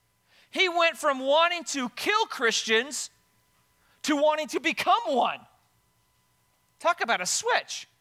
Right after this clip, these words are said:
Because, see, his heart still was, "I just want to follow God, but I guess I didn't know God as much as I thought I did.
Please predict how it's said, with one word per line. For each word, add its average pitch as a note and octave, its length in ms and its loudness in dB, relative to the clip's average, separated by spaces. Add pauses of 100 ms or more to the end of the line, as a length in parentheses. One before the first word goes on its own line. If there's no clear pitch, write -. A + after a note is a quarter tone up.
(2500)
Because, D4 320 -2
see, E4+ 220 -4
his C#4+ 140 -4
heart E4+ 360 -4
still D#4 280 -6
was, E4 220 -2
"I A3+ 60 -2
just B3+ 200 -10
want B3 140 -6
to A#3 60 -6
follow A3 280 -2
God, B3 380 2
but F#3+ 100 -2
I F3 100 -2
guess G#3 280 -4
I F3+ 60 -2
didn't G3+ 280 -8
know G#3 220 -2
God E3+ 240 0
as D#3+ 100 -12
much E3+ 220 -12
as D#3 80 -12
I D#3+ 80 -8
thought F3 240 -6
I D#3+ 80 -6
did. C#3+ 300 -14